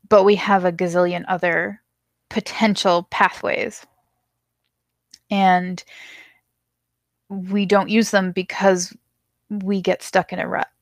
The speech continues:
Literally, like, we've created an insulated pathway, and that's the only way that we go. So I've only ever learned to do life the way that nineteen eighties and nineties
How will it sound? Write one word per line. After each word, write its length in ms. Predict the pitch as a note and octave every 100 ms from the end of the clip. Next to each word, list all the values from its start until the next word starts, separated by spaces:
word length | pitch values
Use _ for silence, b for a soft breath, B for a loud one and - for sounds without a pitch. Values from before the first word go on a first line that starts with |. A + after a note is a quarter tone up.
| _ _ _ _ _ _ _ _ _ _ _
Literally, 640 | G#3 F#3 E3+ E3 E3+ G#3 G3
like, 240 | - F3+ -
we've 320 | F#3 - - - -
created 500 | - F#3 D#3+ D#3+ E3+
an 140 | E3 D#3
insulated 580 | E3+ - - - F#3+ -
pathway, 460 | - - - -
and 120 | F#3 F3+
that's 260 | - -
the 120 | -
only 160 | D2+ D#2+
way 180 | D#2+ D#2+
that 160 | D2+
we 120 | D2+ -
go. 180 | F2+ -
So 380 | - - - F3 B B B -
I've 220 | F3+ F#3 F#3
only 260 | F#3 F3+
ever 240 | F3 F3 E3+
learned 680 | F#3 F#3+ F3+ F3 F3+ G3 - _
to 100 | -
do 280 | F3 F3+ E3+
life 640 | E3+ D#3+ D#3+ - - - _ _ _ _ _ _ _ _ _ -
the 220 | F3+ E3+
way 340 | E3+ E3 E3
that 560 | E3 D3+ - - - - _ _ _ _ _ _ _ F3
nineteen 640 | E3+ E3 E3 E3+ E3 E3 -
eighties 840 | D#3+ D#3 D#3+ E3 D#3+ - - - _ _
and 260 | F3 E3 E3
nineties 880 | D#3+ E3+ E3 D#3 D3+ E3 - -